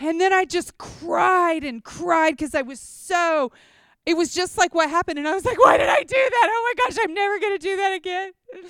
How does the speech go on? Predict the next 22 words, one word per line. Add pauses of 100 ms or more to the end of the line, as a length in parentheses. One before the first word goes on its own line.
(300)
It
was
so
awful.
I
just
made
such
a
fool
of
myself.
It's
just
awful.
I
don't
ever
wanna
do
it
again.